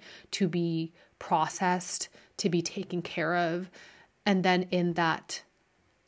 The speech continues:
you know, loving acceptance, then be released from me, to then allow myself to move on from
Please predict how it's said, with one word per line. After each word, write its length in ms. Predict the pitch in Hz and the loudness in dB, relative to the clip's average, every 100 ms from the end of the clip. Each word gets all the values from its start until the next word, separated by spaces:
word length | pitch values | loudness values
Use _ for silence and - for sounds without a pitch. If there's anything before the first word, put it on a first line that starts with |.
| _ _ _ | _ _ _
you 120 | 208 | 2
know, 160 | 190 156 | 2 2
loving 420 | 160 160 160 160 | 2 2 4 2
acceptance, 960 | 156 - 165 160 202 202 233 233 - - _ | 0 -4 -6 -6 -2 0 -2 -6 -12 -16 _
then 540 | 185 180 180 185 190 202 _ _ _ _ _ _ _ _ _ _ - | 2 4 4 2 0 -6 _ _ _ _ _ _ _ _ _ _ -4
be 640 | 202 202 185 170 165 170 170 _ _ _ _ _ _ _ _ _ _ _ - | 2 4 4 2 2 0 -4 _ _ _ _ _ _ _ _ _ _ _ -2
released 380 | 175 202 208 | 2 2 2
from 180 | - - | -2 -6
me, 260 | - 180 - _ _ _ | -6 -12 -14 _ _ _
to 120 | - | 2
then 440 | 185 175 170 170 175 _ - _ _ _ _ _ _ _ _ _ _ _ | 6 6 4 0 -4 _ -20 _ _ _ _ _ _ _ _ _ _ _
allow 360 | - 202 185 180 | 4 8 8 6
myself 460 | 190 170 170 151 - | 4 0 0 -2 -2
to 160 | - | 0
move 320 | 165 170 175 - | 2 2 2 0
on 440 | 160 160 170 147 | -2 0 -2 -4
from 640 | 160 - 175 151 147 - | -10 -4 -2 -2 -4 -8